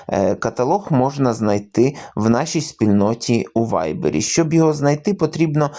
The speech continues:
написати мені на Viber, і я вам вишлю посилання на цю групу. Вам залишиться тільки приєднатися до групи, передивитися каталоги і зробити замовлення. Ось і все.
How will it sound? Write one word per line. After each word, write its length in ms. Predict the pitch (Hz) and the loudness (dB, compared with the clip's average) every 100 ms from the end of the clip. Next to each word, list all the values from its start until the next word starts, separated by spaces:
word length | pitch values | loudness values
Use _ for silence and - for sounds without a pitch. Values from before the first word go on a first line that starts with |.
| - - | -12 0
написати 720 | 127 165 190 190 180 160 135 | 2 2 0 -2 -2 -2 2
мені 400 | 123 123 123 120 - - | 4 4 2 0 -10 0
на 220 | 120 151 | 2 2
Viber, 680 | 190 165 127 117 113 127 151 - - _ _ _ | 0 0 0 0 0 0 -2 -16 -20 _ _ _
і 140 | 165 180 | 2 4
я 160 | 208 | 4
вам 280 | 226 214 196 | 2 0 0
вишлю 460 | 131 147 143 147 139 | 0 0 0 0 0
посилання 760 | 147 147 131 120 123 131 123 | -2 0 0 2 0 0 2
на 140 | 113 104 | 2 -2
цю 260 | - 113 | 0 0
групу. 440 | 110 107 101 - 104 - - - | 2 0 0 -2 -6 -6 -12 -2
Вам 260 | 139 220 196 | -2 0 -2
залишиться 640 | 170 165 160 135 - 117 | -2 0 -2 -4 -2 -2
тільки 420 | - 170 180 143 | 0 0 2 0
приєднатися 960 | - 117 113 104 113 107 107 - 107 98 | 2 4 4 2 0 0 -4 -4 -2 0
до 220 | 92 101 | 0 0
групи, 520 | 117 120 190 - 190 - - - - | 0 2 2 0 -2 -4 -16 -10 0
передивитися 880 | 165 147 120 120 117 113 107 107 | 2 4 2 4 2 2 -2 -2
каталоги 800 | 104 107 107 117 196 185 175 - - | -4 -2 0 2 2 2 0 0 0
і 160 | 220 | 2
зробити 580 | 196 160 120 120 127 127 | 4 2 4 2 4 2
замовлення. 880 | 117 104 101 98 95 95 95 92 - | 0 0 0 0 2 2 2 0 0
Ось 360 | 127 185 - - | -2 -2 -6 -2
і 140 | 117 | -2
все. 520 | 131 - - - 82 | -2 -4 -4 -4 -4